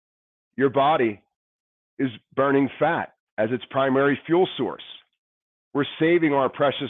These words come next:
glycogen and sugars for the brain, and we're becoming energy efficient. Now, how comfortable can you get inside your uniform, inside your body?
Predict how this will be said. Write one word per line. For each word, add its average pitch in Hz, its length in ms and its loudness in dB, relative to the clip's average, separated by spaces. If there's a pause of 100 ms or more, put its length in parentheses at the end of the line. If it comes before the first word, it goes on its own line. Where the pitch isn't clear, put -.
glycogen 127 540 0
and 117 180 -2
sugars 143 320 -4
for 135 80 -12
the 135 80 -6
brain, 147 380 0 (840)
and 120 120 -4
we're 127 80 4
becoming 131 500 0
energy 117 380 -2
efficient. 117 440 -6 (4000)
Now, 147 140 -2
how 214 180 0 (140)
comfortable 175 480 2
can 131 180 -2
you 135 140 0
get 120 260 0
inside 117 480 -2
your 113 120 -2
uniform, 98 580 -4 (240)
inside 120 520 0
your 107 120 -2
body? 92 360 0